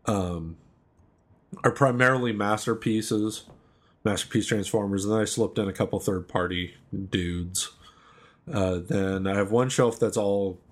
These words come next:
Monster Art Godzilla slash Mecha Godzillas. And the, the last shelf is just assorted,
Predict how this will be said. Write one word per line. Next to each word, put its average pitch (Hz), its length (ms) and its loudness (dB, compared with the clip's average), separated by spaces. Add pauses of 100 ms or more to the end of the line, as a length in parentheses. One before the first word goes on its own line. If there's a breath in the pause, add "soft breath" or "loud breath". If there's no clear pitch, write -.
(500)
Monster 104 520 2
Art 101 260 -2
Godzilla 98 540 0
slash 95 360 -2
Mecha 95 340 -4
Godzillas. 95 720 -2 (1400 soft breath)
And 98 840 -2
the, 95 340 -2
the 104 120 -2
last 98 280 -2
shelf 95 440 -2
is 98 200 -2
just - 380 -4
assorted, 95 880 0